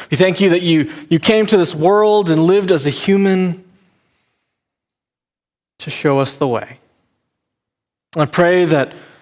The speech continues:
your Spirit would speak through me, that the,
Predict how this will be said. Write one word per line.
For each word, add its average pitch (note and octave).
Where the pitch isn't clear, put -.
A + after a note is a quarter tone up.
your C#3
Spirit F#3+
would D3+
speak -
through F#3
me, F3
that C3+
the, B2